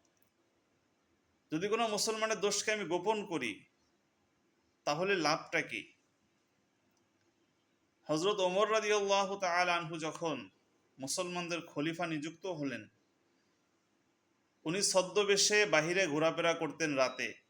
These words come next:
যে আমার আয়ত্তের ভিতরে যত মানুষ আছে, কেউ কষ্টে আছে কিনা, কার কি সমস্যা, কার কি পেরেশানি,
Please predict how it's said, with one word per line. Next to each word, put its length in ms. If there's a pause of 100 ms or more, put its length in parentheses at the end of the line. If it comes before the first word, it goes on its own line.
(1800)
যে 160
আমার 360 (720)
আয়ত্তের 500
ভিতরে 300
যত 200
মানুষ 380
আছে, 480 (1500)
কেউ 200
কষ্টে 360
আছে 260
কিনা, 300
কার 240
কি 140
সমস্যা, 540
কার 260
কি 140
পেরেশানি, 640